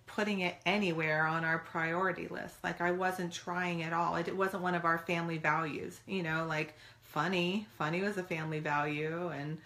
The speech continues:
you know, loving. We've been talking about love for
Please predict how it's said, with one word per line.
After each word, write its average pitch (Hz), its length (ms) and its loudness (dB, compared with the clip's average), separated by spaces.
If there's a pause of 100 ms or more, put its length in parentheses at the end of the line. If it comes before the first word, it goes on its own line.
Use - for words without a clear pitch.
(260)
you 175 160 -2
know, 156 220 -4
loving. 170 540 4
We've 175 140 6
been 175 140 2
talking 165 380 0
about 156 340 0
love 156 500 2
for 160 460 2